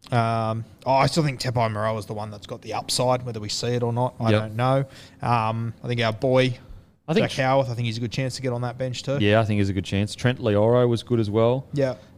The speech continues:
Speaker 2: Um,
Speaker 1: I mean, you still got, like, a, I don't, I don't think he played on the weekend, Tommy Eisenhuth, who's done well for them over the years.
Speaker 2: Yeah, that's true.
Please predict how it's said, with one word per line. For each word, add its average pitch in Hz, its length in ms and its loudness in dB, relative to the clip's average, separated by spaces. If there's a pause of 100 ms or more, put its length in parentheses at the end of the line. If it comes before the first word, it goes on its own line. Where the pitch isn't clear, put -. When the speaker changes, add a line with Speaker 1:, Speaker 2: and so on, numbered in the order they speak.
Speaker 2:
Um, 101 100 -2
Speaker 1:
I 101 260 2
mean, 160 100 4
you 151 60 4
still 190 180 4
got, 170 100 4
like, 131 260 2
a, 117 340 2
I 120 100 0
don't, 135 160 0
I 127 60 2
don't 139 120 4
think 127 120 0
he 113 60 -4
played 127 380 0
on 139 140 -4
the 131 80 -2
weekend, 139 520 -4
Tommy 139 220 0
Eisenhuth, 143 600 2
who's 135 180 -4
done 135 180 0
well 143 180 4
for 147 160 -2
them 139 120 -4
over 131 200 0
the 120 60 -2
years. 117 320 4
Speaker 2:
Yeah, 123 60 4
that's 120 200 2
true. 127 280 2